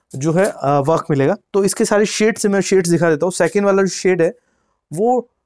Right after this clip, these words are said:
ऑरेंज कलर आएगा। देखिए नेक्स्ट वाला कलर है लाइट जो है, अ, लाइट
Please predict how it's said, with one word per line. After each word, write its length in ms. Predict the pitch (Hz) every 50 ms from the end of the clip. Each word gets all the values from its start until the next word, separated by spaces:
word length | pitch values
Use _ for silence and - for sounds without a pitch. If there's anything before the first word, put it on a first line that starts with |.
| _ _ _ -
ऑरेंज 360 | - 175 214 240 254 247 -
कलर 260 | - 185 160 147 139
आएगा। 220 | 131 120 107 104 107
देखिए 280 | 110 - - - - - _ _ - - _ _ _ _ _ _ _ _ _ _ _ _ _ _ _ _ _ _ _ _ _ _ _ - _ _ _ _ _ _ _ _ _ _ -
नेक्स्ट 360 | - 147 170 202 - - - -
वाला 240 | 175 170 170 180
कलर 240 | 170 170 156 160 160
है 60 | 165
लाइट 420 | 160 143 139 165 170 160 _ - - -
जो 180 | 143 131 156 160
है, 100 | 170 170
अ, 640 | 170 _ _ _ - 143 139 131 131 131 131 127 127
लाइट 360 | 127 143 156 170 175 _ _